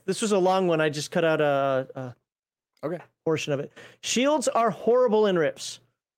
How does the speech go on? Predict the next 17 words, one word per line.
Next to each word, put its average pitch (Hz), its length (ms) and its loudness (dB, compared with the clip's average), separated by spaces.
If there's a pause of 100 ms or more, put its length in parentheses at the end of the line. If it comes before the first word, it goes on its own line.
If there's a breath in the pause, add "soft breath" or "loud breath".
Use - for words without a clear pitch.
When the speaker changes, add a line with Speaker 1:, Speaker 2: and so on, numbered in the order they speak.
Speaker 1:
There 202 120 0
is 214 180 0
no 214 360 2
concept 254 680 -2
of 180 120 -2
a 175 60 0
shield 196 360 0
providing 165 360 0
total 214 320 -2
coverage 180 400 -2
or 156 60 0
partial 170 380 -2
coverage 143 460 -2
just - 180 -2
by 160 100 -4
holding 190 380 0
one. - 140 -12